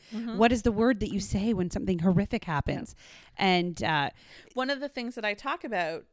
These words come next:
Speaker 1: in, in the branding breakout session, um, which everybody should listen to, whether or not you're a
Speaker 2: <laughs>
Speaker 1: romance author. Um, but I talk about how I, you know, one of my very first tips for any author, there's, there's some foundational things you need to do.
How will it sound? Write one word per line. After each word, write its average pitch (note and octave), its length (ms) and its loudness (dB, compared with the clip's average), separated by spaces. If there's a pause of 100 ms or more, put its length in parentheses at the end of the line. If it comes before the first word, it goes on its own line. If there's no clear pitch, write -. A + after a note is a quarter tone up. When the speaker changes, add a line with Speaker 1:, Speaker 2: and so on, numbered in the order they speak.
(120)
Speaker 1:
in, F#3 600 -8
in F#3 240 -8
the F3+ 160 -6 (420)
branding A3 400 0
breakout G3 580 -4
session, D#3 680 -12
um, E3+ 560 -10
which G3+ 180 -8
everybody F4+ 440 0
should F#4 180 -6
listen F4 280 -4
to, A#3+ 120 -6
whether G#3 280 -2
or B3+ 60 0
not B3 220 2
you're B3 140 0
a A#3+ 40 0
Speaker 2:
<laughs> A#3+ 120 0
Speaker 1:
romance A3+ 320 -6
author. F#3 340 -8 (340)
Um, G#3 520 -4 (100)
but B3+ 200 2
I A#3 120 6
talk C#4+ 280 0
about G#3+ 340 0
how F#3 500 -2
I, G3+ 220 0 (420)
you G#3 140 -4
know, F#3 260 -6
one G#3 260 -4
of A#3+ 60 -4
my A#3+ 80 -2
very A3 220 -2
first G#3+ 320 -8
tips - 320 -8
for - 240 -8
any A#3 260 -4
author, F#3 480 -4 (340)
there's, G3 260 -4
there's G3+ 200 -6
some F#3 140 -8
foundational G3 480 -4
things G3+ 260 -10
you F3+ 80 -8
need F3 120 -10
to - 80 -18
do. B3 200 -8